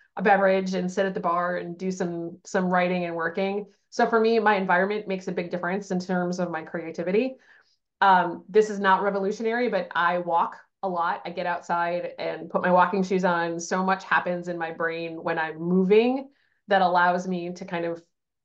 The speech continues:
think through things. And I'm a devotee of voice notes when I'm walking. So I'll talk to, <laughs> I'll talk randomly in my phone about the ideas that pop to mind for me. Um,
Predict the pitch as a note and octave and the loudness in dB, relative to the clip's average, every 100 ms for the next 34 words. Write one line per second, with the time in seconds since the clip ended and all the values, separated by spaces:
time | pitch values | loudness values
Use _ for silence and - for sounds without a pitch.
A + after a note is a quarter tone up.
0 | _ G3+ G3+ G3+ G3 F#3+ G#3 A3 A3 A3 | _ -2 -2 -2 -2 -2 2 4 6 4
1 | G3 F3 E3 E3+ E3+ E3 D#3+ D#3+ F3 _ | 2 -2 0 0 0 -2 -2 -6 -10 _
2 | _ _ _ _ _ - E3+ _ _ D#3 | _ _ _ _ _ -18 -18 _ _ -4
3 | G#3+ G#3+ G#3+ G#3+ G3 F#3+ F#3+ F3+ E3+ - | 2 4 4 6 6 6 6 2 0 -8
4 | - F3+ F#3 G#3+ G#3+ A3 - F3+ E3 E3 | -2 0 0 -2 0 0 -2 -4 -2 -2
5 | E3+ G3 G3 F#3 F3 F3 F3 - - - | -2 -4 -6 -4 -6 -4 -4 -4 -10 -8
6 | - D#4+ C#4+ B3 B3 G4+ A3+ A#3+ A#3 A#3 | -4 -4 -6 0 2 2 2 2 2 0
7 | A3 F#3+ F#3+ G3+ G3+ A#3+ B3 - - _ | 2 0 2 0 2 0 -6 -16 -20 _
8 | G#3+ A3 A3 G#3 G3 G3 G3 G#3+ G3+ - | 2 2 4 2 4 2 0 0 -2 0
9 | G#3 - F#3+ F3 F#3+ A3 A#3 - A#3+ A#3+ | -2 -2 -8 -8 -6 -6 -6 -8 -4 -2
10 | C4 C#4+ D4 _ _ _ _ _ - G#3 | -2 -4 -8 _ _ _ _ _ 2 6
11 | G3 F#3 | 6 2